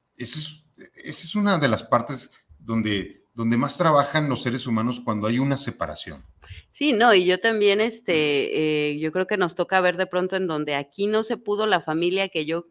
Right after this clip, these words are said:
Speaker 2: que yo
Speaker 1: <clears throat>
Speaker 2: creo que en mi mente es así perfecta. Entonces, eh, ni siquiera atravieso este duelo, ¿no? Me voy a otro lugar y, y voy a crear esta familia que yo sí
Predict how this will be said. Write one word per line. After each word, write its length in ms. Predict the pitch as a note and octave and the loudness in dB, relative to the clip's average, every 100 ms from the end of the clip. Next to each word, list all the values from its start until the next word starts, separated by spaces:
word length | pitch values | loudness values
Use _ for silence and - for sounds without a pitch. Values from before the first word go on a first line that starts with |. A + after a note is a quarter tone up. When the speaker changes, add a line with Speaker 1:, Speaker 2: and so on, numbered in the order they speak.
| _ | _
Speaker 2:
que 200 | D#3+ D3+ | -2 0
yo 440 | E3+ F3+ F#3 G3 | 2 4 4 2
Speaker 1:
<clears throat> 300 | - - _ | -2 -12 _
Speaker 2:
creo 640 | G#3 G3 G3 G3 A3 A#3+ | 0 4 6 6 4 2
que 100 | A#3+ | 0
en 120 | D3+ C#3+ | 0 0
mi 100 | C#3+ | 0
mente 320 | D3+ D#3+ F3+ | 0 0 -2
es 120 | F3+ | -2
así 180 | E3 E3 | -6 -6
perfecta. 640 | E3+ E3 - F3 - G#3+ B3 - - - | -4 -4 -2 -6 -2 -2 -2 -10 -20 -12
Entonces, 460 | D#3 G3 A3+ A#3 - - _ | -2 0 0 -2 -8 -20 _
eh, 640 | F3 F3 F3 E3+ E3 D#3 C#3+ | 2 4 4 2 0 0 2
ni 160 | G3+ | 2
siquiera 500 | F#3+ F3+ G#3+ A#3+ A#3+ _ F3 | 0 -2 2 2 2 _ 4
atravieso 480 | F#3+ F3+ F3 A3 | 4 4 2 -2
este 180 | A3+ A3 | -6 -6
duelo, 240 | G3 G3+ F#3 | -4 -2 0
¿no? 140 | G3 | 0
Me 100 | G3+ | 0
voy 180 | F3+ G3 | 0 0
a 40 | A3 | -2
otro 200 | A3 B3 | -2 -2
lugar 420 | G3+ F3 F#3+ G3+ | -2 0 0 0
y, 320 | - G3 F3 _ | -2 -6 -8 _
y 180 | G3 F3 | -8 -2
voy 180 | F#3+ | 0
a 80 | G#3 | 0
crear 280 | G#3+ G3+ F#3+ | 0 2 2
esta 240 | G#3+ A#3+ | 0 -4
familia 400 | G#3+ F#3 F3 F#3+ | -4 -2 -2 -4
que 200 | G3+ D#3+ D#3 | -4 -6 -2
yo 260 | F3+ G3 | -2 -2
sí 420 | G3+ G3+ G3 G#3 | -6 -8 -8 -10